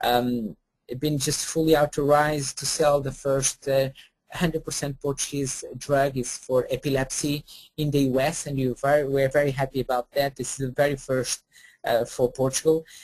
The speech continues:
and therefore we're also very active. Just giving you, so, two examples, o-, one in the I C T arena and the other on life sciences,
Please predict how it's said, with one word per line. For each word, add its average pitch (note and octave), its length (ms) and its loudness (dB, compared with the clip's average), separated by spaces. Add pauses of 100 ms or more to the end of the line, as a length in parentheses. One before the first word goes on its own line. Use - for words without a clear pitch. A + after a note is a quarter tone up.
(160)
and C#3 320 -2
therefore D3 340 2
we're C#3+ 160 6
also D#3+ 320 4
very B2+ 400 2
active. - 240 -12
Just - 220 -4
giving F#3 260 -2
you, D#3+ 220 2
so, D3+ 240 0
two D#3+ 180 0
examples, C#3 480 -2
o-, D#3 220 -4
one C#3+ 340 2 (440)
in C#3 140 2
the - 160 -6
I C#3 120 4
C C3 220 -2
T C#3 320 2
arena C3+ 320 2
and C3 100 0
the B2+ 100 4
other B2 380 0
on B2 160 -4
life A#2+ 300 0
sciences, A#2+ 640 -4